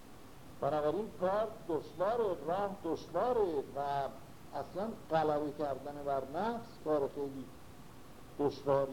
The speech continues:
است. و می‌گویم بارها، بارها، خیلی توی چیز، توی مثنوی زیاد این گفته شده است که نفس آدم رو فریب می‌ده. به یه صورت در میاد که آدم فکر کنه که نه، این اصلاً نیست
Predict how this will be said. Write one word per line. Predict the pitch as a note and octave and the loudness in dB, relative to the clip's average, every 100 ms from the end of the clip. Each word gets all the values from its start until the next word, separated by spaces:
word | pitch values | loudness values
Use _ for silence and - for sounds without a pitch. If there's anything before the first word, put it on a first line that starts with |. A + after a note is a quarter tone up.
| A#2 | -6
است. | - - | -8 -4
و | C#3 | -2
می‌گویم | C#3 D#3 F3+ G3+ A3+ F3 E3+ D#3+ D3 A#2 | -2 -6 -4 -2 -2 -2 -2 0 0 0
بارها، | D3 D3+ C#3 B2+ F3+ G3 | 4 4 2 0 0 0
بارها، | - D#3 D3+ B2+ D#3 F3+ - - | 2 2 2 0 0 -2 -4 -2
خیلی | G3+ G#3+ G#3 F#3+ F#3+ | 0 0 0 -8 -8
توی | G3 F#3+ - F#3+ | -6 -6 -8 -10
چیز، | F#3 B2+ A2 - | -8 -8 -12 -10
توی | D#3+ | -6
مثنوی | E3+ D3 C3+ B2+ - D3+ F3+ G#3+ D#3 | -4 -2 -2 -4 -6 -6 -4 -6 2
زیاد | D3 C#3 C3 | 2 2 -2
این | B2+ | -10
گفته | A#2+ A2+ - - | -8 -8 -10 -14
شده | - F2+ | -14 -14
است | - - - - - - - - - | -14 -16 -16 -16 -16 -16 -16 -12 -4
که | D#3 | 0
نفس | D#3+ F#3+ A3 - | 2 2 2 0
آدم | G#3 F#3+ A3 | 0 2 0
رو | A3+ - | -4 2
فریب | G3+ F#3+ - - G3 | 2 2 -4 -10 -6
می‌ده. | D3+ C#3 - - - - - - - - - - - - - - - - - - - | -2 -2 -4 -14 -16 -16 -16 -16 -16 -16 -16 -16 -16 -16 -16 -16 -16 -16 -16 -14 2
به | D#3+ | 4
یه | F#3 | 4
صورت | - F#3 G#3 G#3 | 2 2 2 4
در | A3 A3+ | 2 2
میاد | A3+ A3+ | 0 -2
که | G#3 | 0
آدم | F#3+ G#3 | 0 -2
فکر | G3+ G#3+ - G#3+ | 0 0 0 -6
کنه | G#3+ | -4
که | G#3 | -2
نه، | G#3 A3 A3 | -2 -2 -2
این | A3+ | -4
اصلاً | F#3+ G#3 A3 G3+ | -4 -6 -6 -2
نیست | A#3 C4 - | 0 2 0